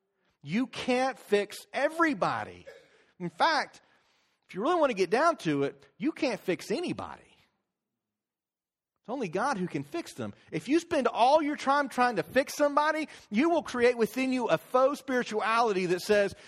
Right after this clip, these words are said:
"Look at all this good, I'm trying to help people."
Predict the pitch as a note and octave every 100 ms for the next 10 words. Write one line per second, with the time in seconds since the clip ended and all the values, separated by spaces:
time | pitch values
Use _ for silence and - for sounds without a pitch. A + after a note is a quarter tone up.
0 | - - _ - C#4+ A3+ C4+ C4+ A3 -
1 | E3+ E4 F4 G#3+ B3 B3+ G#3+ F#3+ E4 F4+
2 | C#4 C4 F3 C#3